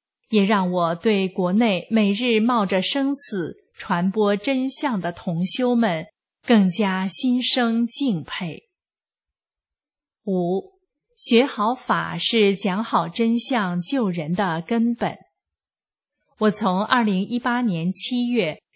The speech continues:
加入了全球电话组营救平台，利用晚上时间给国内的公检法司人员打真相电话，给国内迫害严重地区的同修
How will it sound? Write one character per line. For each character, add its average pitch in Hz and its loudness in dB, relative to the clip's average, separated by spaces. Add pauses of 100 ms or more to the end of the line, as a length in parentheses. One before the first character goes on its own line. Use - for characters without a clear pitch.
加 202 2
入 208 2
了 175 2
全 190 -2
球 196 -2
电 214 -2
话 220 -4
组 170 -4
营 165 -4
救 214 -2
平 175 -4
台， 156 -6 (500)
利 226 4
用 196 6
晚 156 -2
上 208 2
时 175 -2
间 190 -2 (220)
给 208 4
国 190 0
内 226 2
的 180 2
公 262 0
检 196 -2
法 170 -4
司 262 -4
人 190 0
员 170 -2
打 165 -2
真 202 0
相 185 -2
电 175 -2
话， 175 0 (480)
给 208 4
国 202 2
内 196 2
迫 202 0
害 196 -2
严 175 -2
重 208 0
地 190 -2
区 220 -4
的 190 0
同 175 -4
修 202 2